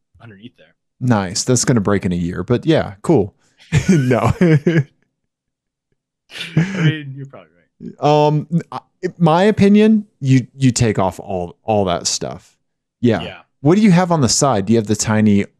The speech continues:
Speaker 2: um, All-Track badges on the side, or are they, like, integrated into the molding?
Speaker 1: Yeah, I don't think so. I don't think there's any extra badges on the side.
Speaker 2: Okay, cool. Okay. Twenty eighteen.
Speaker 1: Hmm. It's a good question.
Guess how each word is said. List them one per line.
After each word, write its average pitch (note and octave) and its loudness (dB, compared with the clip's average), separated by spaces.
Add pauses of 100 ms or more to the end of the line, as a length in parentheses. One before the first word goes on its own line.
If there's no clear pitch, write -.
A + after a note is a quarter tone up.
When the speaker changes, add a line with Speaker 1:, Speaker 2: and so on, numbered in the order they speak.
(180)
Speaker 2:
um, G2+ -4
All-Track G#2+ -4
badges G#2+ -2
on A2 2
the G#2 0
side, A#2 0
or B2 0
are A#2 2
they, A2 0
like, G2 -4
integrated G2+ 0
into G2 -2
the F#2 -6
molding? F#2 -6 (1300)
Speaker 1:
Yeah, G#3+ -4
I A#3+ -2
don't D#4 -4
think C#4 -4
so. A2 -6
I A#2+ -14
don't E3+ -10
think F3+ -20
there's F3+ -12
any D#3+ -10
extra C#3+ -12
badges A2+ -18
on G#2 -18
the F#2+ -20
side. G2 -12 (100)
Speaker 2:
Okay, G#2+ -2 (140)
cool. G2 0 (320)
Okay. A2+ -2 (880)
Twenty A2 2
eighteen. G2+ 0
Speaker 1:
Hmm. G#2+ -10 (100)
It's - -16
a - -18
good D#3+ -6
question. B2+ -8